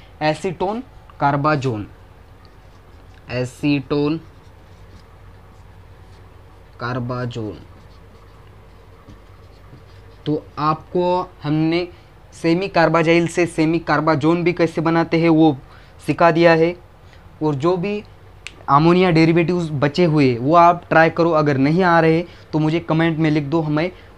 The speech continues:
वो भी बना दूंगा। तो आज के वीडियो यहाँ करते हैं ख़त्म। अगर ये वीडियो आपको पसंद आया हो तो इस वीडियो को like कर दीजिए और इसे share कर दीजिए। अगर आप इस channel पे नए हो तो इस channel को subscribe कर दीजिए, क्योंकि physics chemistry के ऐसे ही हम इलेवंथ और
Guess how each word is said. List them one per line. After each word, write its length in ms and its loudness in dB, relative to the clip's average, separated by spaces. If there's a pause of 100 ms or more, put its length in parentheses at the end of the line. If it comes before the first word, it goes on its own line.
वो 140 2
भी 180 -2 (180)
बना 300 -2
दूंगा। 340 -4 (260)
तो 60 2
आज 240 2
के 220 2
वीडियो 420 2
यहाँ 220 2
करते 280 -2
हैं 140 2
ख़त्म। 320 -2 (220)
अगर 200 0
ये 120 2
वीडियो 240 2
आपको 320 0
पसंद 320 -2
आया 140 4
हो 120 2
तो 100 -2
इस 180 0
वीडियो 180 0
को 140 -2
like 340 0
कर 140 0
दीजिए 340 -2 (760)
और 280 2
इसे 240 -4
share 340 0
कर 160 0
दीजिए। 240 -2
अगर 280 0
आप 200 2
इस 120 -8
channel 240 0
पे 140 -2
नए 200 2
हो 220 2
तो 60 -4
इस 120 -6
channel 220 -2
को 160 -6
subscribe 460 -2
कर 180 -4
दीजिए, 240 -4
क्योंकि 320 -4
physics 340 -2 (100)
chemistry 400 0
के 140 -2
ऐसे 320 -2
ही 120 2
हम 180 -2 (320)
इलेवंथ 380 0
और 240 2